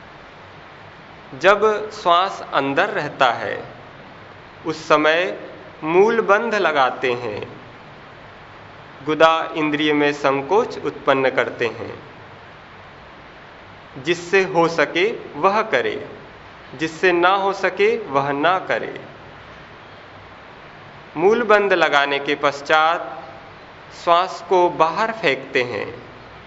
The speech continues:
और बाहर ही रोके रखते हैं।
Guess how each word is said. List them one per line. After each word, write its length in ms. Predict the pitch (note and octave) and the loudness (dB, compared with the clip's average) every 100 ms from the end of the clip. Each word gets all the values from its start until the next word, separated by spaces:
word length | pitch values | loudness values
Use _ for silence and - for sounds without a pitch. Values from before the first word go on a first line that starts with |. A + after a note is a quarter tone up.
| - - - - - - - - - - - - - - - - - - - - - - | -20 -20 -20 -20 -20 -20 -20 -20 -20 -20 -20 -20 -20 -20 -20 -20 -20 -20 -20 -20 -10 2
और 200 | F3+ E3+ | 4 4
बाहर 440 | D3 E3+ G3+ A3 | 2 2 2 0
ही 240 | G#3+ G#3+ | 0 -2
रोके 440 | G#3 D3+ C#3+ C#3 A#3+ | 2 4 4 4 4
रखते 360 | A#3 - - | 2 -2 -2
हैं। 400 | D3 B2+ G#2 - | -2 -2 -6 -8